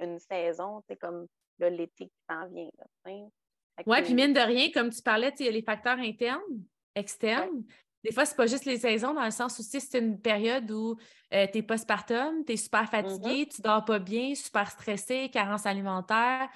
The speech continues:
Speaker 1: Tu vis des
Speaker 2: t'as peut-être,
Speaker 1: choses, ouais.
Speaker 2: oui, t'as peut-être besoin de différents que quand t'étais enceinte, les hormones,
Speaker 1: Tout à
Speaker 2: tu sais,
Speaker 1: fait.
Speaker 2: c'est comme, il y a plein de, de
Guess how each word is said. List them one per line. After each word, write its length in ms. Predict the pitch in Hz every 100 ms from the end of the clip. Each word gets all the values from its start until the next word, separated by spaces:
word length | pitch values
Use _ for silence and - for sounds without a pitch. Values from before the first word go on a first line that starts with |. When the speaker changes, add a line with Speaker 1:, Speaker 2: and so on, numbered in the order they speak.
| -
Speaker 1:
Tu 60 |
vis 100 | -
des 140 | 170 175
Speaker 2:
t'as 100 | 202
peut-être, 300 | - 240 175
Speaker 1:
choses, 400 | 190 214 214 -
ouais. 100 | 170
Speaker 2:
oui, 300 | 208 254 269
t'as 140 | 254
peut-être 260 | 220 254 240
besoin 500 | 226 220 226 240 262
de 200 | 208 214
différents 640 | 196 - - 208 208 240
que 120 | 269 208
quand 240 | 233 233
t'étais 300 | 233 202 214
enceinte, 640 | 196 185 - 254 285 285
les 220 | 220 220 202
hormones, 460 | 185 208 240 262
Speaker 1:
Tout 60 | 262
à 20 |
Speaker 2:
tu 60 | 254
sais, 80 | 277
Speaker 1:
fait. 60 |
Speaker 2:
c'est 140 | 247 226
comme, 220 | 233 240
il 40 | 220
y 40 |
a 60 | 202
plein 280 | 233 247
de, 300 | 240 214
de 40 | 196